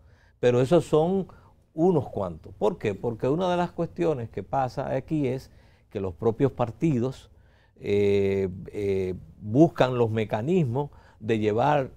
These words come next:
militantes y dirigentes de ellos a los colegios electorales. Entonces luego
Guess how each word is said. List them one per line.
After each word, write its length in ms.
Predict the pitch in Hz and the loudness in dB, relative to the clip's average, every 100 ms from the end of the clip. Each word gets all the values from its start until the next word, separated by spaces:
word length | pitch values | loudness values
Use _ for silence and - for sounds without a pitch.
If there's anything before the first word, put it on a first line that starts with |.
| - | -14
militantes 1000 | 101 123 120 110 - 143 135 107 113 110 | -4 0 0 0 2 2 2 -2 -4 -4
y 60 | 107 | -6
dirigentes 680 | 107 104 - 131 139 139 | -4 -4 -2 -2 0 0
de 240 | 139 151 147 | 2 2 0
ellos 260 | 165 165 - | -4 -8 -8
a 120 | 131 | -4
los 140 | 131 104 | -4 -4
colegios 460 | 101 95 110 104 | -4 -2 0 0
electorales. 760 | 95 90 - 92 - - - - - - _ _ _ | -2 -6 -10 -12 -14 -18 -20 -20 -20 -20 _ _ _
Entonces 340 | - 110 117 165 | -12 -4 2 4
luego 520 | 151 117 139 202 - | 6 6 6 2 0